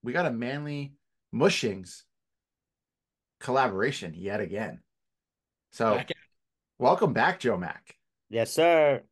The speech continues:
Speaker 2: Excited to be back, fellas. Always a pleasure to join my Manly Musings cohorts here on the podcast. Big fan, always listening, always tuning in. And if you aren't,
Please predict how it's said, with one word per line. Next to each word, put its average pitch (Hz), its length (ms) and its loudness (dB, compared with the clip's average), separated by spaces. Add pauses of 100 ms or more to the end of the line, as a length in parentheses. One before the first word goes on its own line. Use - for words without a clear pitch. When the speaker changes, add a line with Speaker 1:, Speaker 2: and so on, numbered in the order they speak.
(280)
Speaker 2:
Excited 233 260 4
to 196 60 2
be 196 140 4
back, 160 260 0
fellas. 151 340 0
Always 180 380 4
a - 20 -8
pleasure 165 400 -4
to 156 100 -4
join 151 440 -4 (440)
my 139 380 -8 (300)
Manly 156 400 2
Musings 151 640 0 (240)
cohorts 143 580 -2
here 131 380 -6 (340)
on 123 140 -10
the 120 60 -8
podcast. 123 640 -4
Big 147 160 -2
fan, 147 440 0 (340)
always 156 380 6
listening, 151 460 2
always 160 400 -2
tuning 151 340 -2
in. 147 300 -8 (500)
And 156 80 -2
if 156 100 -4
you 165 180 -4
aren't, 180 520 2